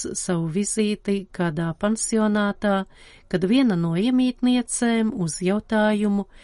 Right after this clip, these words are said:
vai bērni to apmeklē, atbildējusi, ka jā, tie viņu vienmēr apmeklējot.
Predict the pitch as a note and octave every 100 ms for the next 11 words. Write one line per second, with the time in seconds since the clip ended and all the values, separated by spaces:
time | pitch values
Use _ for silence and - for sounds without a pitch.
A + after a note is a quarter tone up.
0 | - - F3+ E3+ D#3+ G3 B3+ B3 F#3 -
1 | - F3+ E3+ A#3+ B3 - C4 - A#3+ B3
2 | A#3+ - - - - B3 B3 B3+ B3+ A3
3 | A#3+ A#3 A3+ - - A3+ A3+ - - G#3+
4 | F3 F3 E3 E3+ - - - - G3+ B3+
5 | C4 B3 A#3+ B3 D#3+ F#3+ A3 A3 G#3 -
6 | F#3+ E3 F#3+ E3+ F3 F3 E3+ E3 E3+ E3